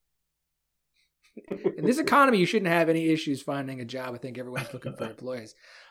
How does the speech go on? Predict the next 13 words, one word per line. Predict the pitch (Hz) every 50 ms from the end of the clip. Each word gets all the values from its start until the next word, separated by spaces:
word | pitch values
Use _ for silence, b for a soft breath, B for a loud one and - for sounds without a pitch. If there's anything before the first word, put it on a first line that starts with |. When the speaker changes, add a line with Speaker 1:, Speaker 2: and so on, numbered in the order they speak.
| b -
Speaker 1:
Uh, | 139 127 123 123 120 120
should | - - - 147
be | 135
lining | 123 131 139 139 131
up | 131 123
to | - -
take | - 143 135 -
you. | 131 120 b b b b b b
Uh, | - 151
of | 170 175 165
course, | - - 202 190 175 - -
the | 180 160 160 160 165
other, | 170 170 175 170 160 143 135 -